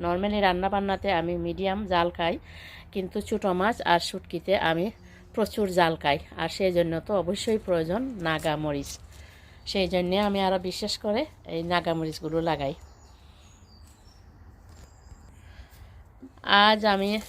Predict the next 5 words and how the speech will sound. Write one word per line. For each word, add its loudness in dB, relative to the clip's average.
আপনাদের 0
সাথে 0
শেয়ার 2
করলাম 2
আমার 4